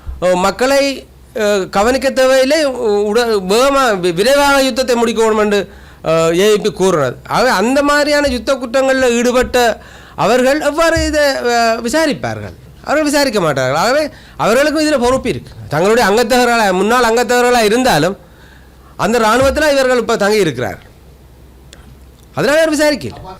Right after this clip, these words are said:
இந்த தேசிய மக்கள் சக்தி அரசாங்கத்துல எந்த தீர்வையும் எதிர்பார்க்க முடியாது. ஆகவே தேசிய மக்தி-, மக்கள் சக்தி அரசாங்கம் எவ்வாறு கோத்தபாய அரசாங்கம் தூக்கி வீசப்பட்டதோ வெகுஜனங்களால, அதே மாதிரி தூக்கி வீசப்பட வேண்டும்.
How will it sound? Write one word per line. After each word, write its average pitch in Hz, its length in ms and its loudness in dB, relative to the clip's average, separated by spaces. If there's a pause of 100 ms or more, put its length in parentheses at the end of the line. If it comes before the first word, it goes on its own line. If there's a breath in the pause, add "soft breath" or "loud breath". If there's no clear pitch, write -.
(120)
இந்த 190 260 0
தேசிய 175 440 -2
மக்கள் 233 240 0
சக்தி 220 240 -2
அரசாங்கத்துல 208 760 0
எந்த 202 340 -2
தீர்வையும் 220 440 -2
எதிர்பார்க்க 214 460 0
முடியாது. 151 300 -2
ஆகவே 202 300 -2
தேசிய 220 380 -2
மக்தி-, 226 440 -6
மக்கள் 185 300 -2
சக்தி 196 280 -4
அரசாங்கம் 196 680 0 (300 loud breath)
எவ்வாறு 277 680 0
கோத்தபாய 254 460 0
அரசாங்கம் 254 520 2
தூக்கி 233 340 -2
வீசப்பட்டதோ 214 600 0 (220)
வெகுஜனங்களால, 202 720 0 (280 loud breath)
அதே 220 280 0
மாதிரி 285 260 2
தூக்கி 302 340 -2
வீசப்பட 285 440 2
வேண்டும். 143 280 -2